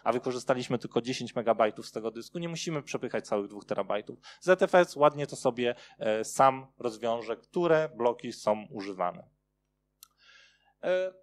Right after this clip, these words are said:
tak jak wspominałem, możemy wykorzystywać Z F S-a do backupu. Tutaj jest przykład właśnie komendy, gdzie, e, robimy sobie, wysyłamy sobie snapshota. Tutaj mamy, e, snapshot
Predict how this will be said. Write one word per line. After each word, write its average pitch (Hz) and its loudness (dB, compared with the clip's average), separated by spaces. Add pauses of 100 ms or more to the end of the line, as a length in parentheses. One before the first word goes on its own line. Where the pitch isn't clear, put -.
(140)
tak 247 -4
jak 233 -4
wspominałem, 139 0
możemy 185 0
wykorzystywać 156 -6
Z 139 -8
F 131 -8
S-a 135 -4
do 117 -2
backupu. 165 -4
Tutaj 135 -6
jest - -10
przykład 123 -6
właśnie 113 -10
komendy, 127 -8
gdzie, 113 -10
e, 107 -8
robimy 135 -8
sobie, 117 -8
wysyłamy 139 -4
sobie 123 -10
snapshota. 170 -2
Tutaj 135 -4
mamy, 123 -2
e, 113 -4
snapshot - -6